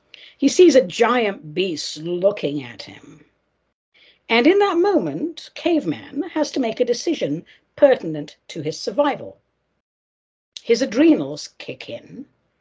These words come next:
his heart races, and he might sweat a bit.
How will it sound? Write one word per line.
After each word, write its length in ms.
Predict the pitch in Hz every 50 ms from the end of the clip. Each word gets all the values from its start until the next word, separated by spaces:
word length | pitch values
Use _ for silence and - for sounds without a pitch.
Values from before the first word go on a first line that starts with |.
| _ _ _ _ _
his 320 | _ - - 196 190 165 -
heart 540 | - - - - 254 254 214 - - - - -
races, 880 | 139 135 131 131 160 220 220 - - - 117 113 113 135 - - - - _ _ _ _ _ _ _ - -
and 100 | 190 214
he 40 | 262
might 280 | 269 285 311 302 302
sweat 500 | - - - - - 202 208 254 269 262
a 80 | - 175
bit. 460 | 127 123 117 104 - - - - -